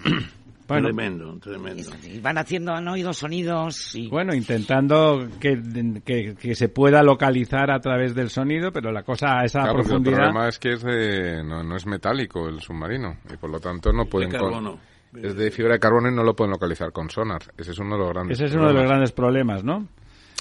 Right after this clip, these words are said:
Speaker 4: Porque si no, hombre, pues con tecnología militar, que localiza
Speaker 1: Como, como es metálico,
Speaker 4: Claro.
Speaker 1: pues tal, claro. Bueno,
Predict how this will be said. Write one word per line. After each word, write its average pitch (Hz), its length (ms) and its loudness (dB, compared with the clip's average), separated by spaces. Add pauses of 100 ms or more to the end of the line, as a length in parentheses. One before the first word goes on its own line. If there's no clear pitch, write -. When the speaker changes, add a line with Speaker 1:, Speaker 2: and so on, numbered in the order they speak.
(180)
Speaker 4:
Porque 85 220 -4
si - 120 -10
no, 85 100 -6
hombre, 90 220 -2
pues 85 220 -4
con 82 180 -4
tecnología 82 480 -4
militar, 95 580 -2 (520)
que - 80 -10
localiza 85 400 -2
Speaker 1:
Como, 92 140 0
como 120 180 8
es 127 100 8
metálico, 156 720 4
Speaker 4:
Claro. 95 160 0
Speaker 1:
pues 78 80 -2
tal, 117 240 -4
claro. 104 320 -6 (520)
Bueno, 165 380 2